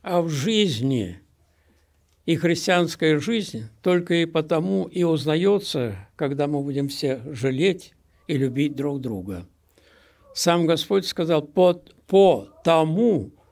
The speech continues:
узнают, что вы мои ученики,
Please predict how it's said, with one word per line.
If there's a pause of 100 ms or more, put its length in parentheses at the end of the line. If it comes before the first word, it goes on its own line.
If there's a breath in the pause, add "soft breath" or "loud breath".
(340 soft breath)
узнают,
что
вы
мои
ученики,